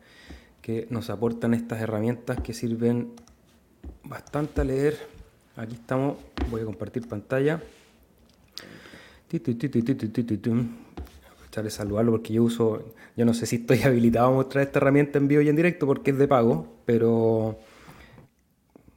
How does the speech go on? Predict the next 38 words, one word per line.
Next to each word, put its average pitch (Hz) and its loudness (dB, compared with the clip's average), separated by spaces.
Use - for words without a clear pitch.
vamos 123 -2
a 117 0
pedir, 123 0
creo 185 2
que 190 2
esta, 190 -4
creo 196 -2
que 202 2
esta 220 -2
es, 190 0
es 151 -2
gratis, 107 0
pero 120 -8
las 123 -2
otras 135 -8
son 117 -4
de 101 -6
pago. 101 -6
Aquí 120 -2
tenemos 147 -2
el 156 -4
gráfico. 143 0
Este - -2
gráfico 127 2
muestra, 120 0
por 113 -2
una 127 0
parte, 131 2
el 104 -4
precio, 120 -2
obviamente, 127 -2
las - -2
zonas 117 -2
de 107 0
venta 135 0
de 123 -2
los 113 -2
mineros 135 2